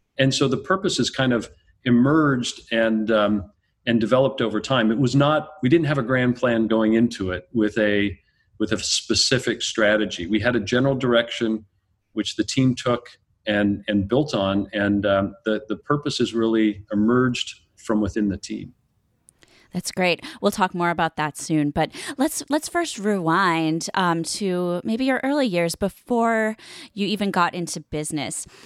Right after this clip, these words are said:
Speaker 2: Was there, I love asking this question, was there anything in your early life, um, that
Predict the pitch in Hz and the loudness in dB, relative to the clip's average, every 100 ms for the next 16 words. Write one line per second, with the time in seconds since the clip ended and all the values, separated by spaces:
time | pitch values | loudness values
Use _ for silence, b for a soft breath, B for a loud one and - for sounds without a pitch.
0 | B B _ - 349 427 427 - 330 302 | B B _ -8 -4 -2 2 0 0 -2
1 | 262 - 240 220 - 208 196 226 320 339 | -2 -2 -4 -4 -2 -4 -2 -4 -2 -2
2 | 403 - 247 262 - 254 247 233 208 190 | -2 -2 0 0 -2 -2 -2 -2 -2 0
3 | 196 196 202 180 160 165 170 - - 185 | 0 0 -2 -2 0 0 0 -4 -8 -6
4 | 170 160 156 185 165 160 - | -4 -4 -4 0 0 -2 -8